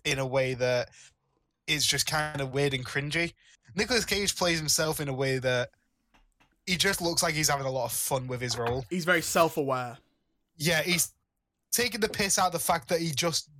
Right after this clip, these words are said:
Speaker 1: spends his money on nothing but shit. It's like, in the trailer, there's a moment where, um, like, there's a wax model of him, and he just says, like, "This is the most disgusting thing I've ever seen. I'll give you twenty-five thousand dollars for it."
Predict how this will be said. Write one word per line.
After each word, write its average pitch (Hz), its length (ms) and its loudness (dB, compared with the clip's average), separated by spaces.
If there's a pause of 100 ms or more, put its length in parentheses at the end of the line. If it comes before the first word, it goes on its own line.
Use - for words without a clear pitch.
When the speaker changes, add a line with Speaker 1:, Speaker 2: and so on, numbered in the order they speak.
Speaker 1:
spends 165 380 -2
his 147 140 -4
money 151 200 -2
on 127 200 -2
nothing 139 300 -4
but 120 160 -8
shit. - 560 0
It's - 100 -6
like, 147 180 -2
in 185 140 -2
the 175 60 0
trailer, 175 320 2
there's 139 140 0
a 135 60 2
moment 143 300 0
where, 127 400 2
um, 117 140 -8
like, 117 240 -6
there's 123 200 -6
a 120 220 -4 (140)
wax 127 400 0
model 127 300 -4
of 110 120 -4
him, 104 180 -6 (440)
and 147 140 2
he 139 60 2
just 139 240 2
says, 139 240 0
like, 131 220 0
"This 156 120 0
is - 60 0
the 170 60 -4
most 151 220 0
disgusting 139 440 0
thing 135 140 -6
I've 127 60 -6
ever 117 140 -2
seen. 104 420 -2 (640)
I'll 147 100 2
give 147 140 0
you 151 60 2
twenty-five - 360 0 (1120)
thousand 131 280 0
dollars 123 260 2
for 101 180 -8
it." - 120 -12